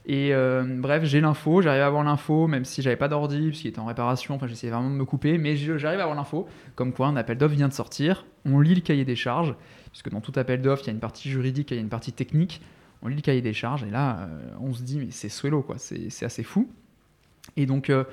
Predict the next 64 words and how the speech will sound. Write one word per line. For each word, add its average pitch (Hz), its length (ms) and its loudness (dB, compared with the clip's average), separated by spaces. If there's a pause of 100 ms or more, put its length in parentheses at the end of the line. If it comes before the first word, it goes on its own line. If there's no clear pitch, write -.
(460)
bon, 143 80 -4
là, 160 120 4
moi, 175 80 2
je 156 60 0
me 160 60 4
souviens, 170 300 0
pendant 143 220 2
qu'on 139 120 0
est 139 40 4
en 139 100 2
congé, 156 560 2
enfin, 131 220 -2
pendant 135 180 -4
que 139 60 -10
je - 40 -14
suis 143 60 -2
en 131 60 -2
congé, 143 280 0
qu'il 147 500 0
y 135 80 2
a, 139 360 2
euh, 120 380 0
donc 127 380 -4
une 151 140 0
de 143 80 0
nos 139 120 0
coworkers, 147 540 -2 (240)
qui - 60 -20
s'appelle 123 200 -2
Analou, 135 400 2 (360)
euh, 127 60 -4
qui 143 160 -6
a 139 60 0
un 139 220 2
frère 170 480 0
qui 147 220 -2
est 151 40 2
spécialisé 160 800 0
dans 170 120 -2
les 139 120 0
appels 131 220 -4
d'offres. 123 240 -10 (460)
Donc, 143 240 -2
ni 151 140 4
une 160 100 6
ni 160 80 8
deux, 156 160 8
je 135 80 0
l'appelle 151 340 4
et 156 60 6
je 135 60 -2
lui 131 40 -2
dis, 139 120 4
bah, 120 160 2
à 120 40 -4
mon 143 120 -2
retour 151 220 2
de 147 60 2
vacances, 139 380 0
faut 139 60 -6
vraiment 127 240 -2
qu'on 135 160 -8
se 131 120 -8
voit 139 500 -4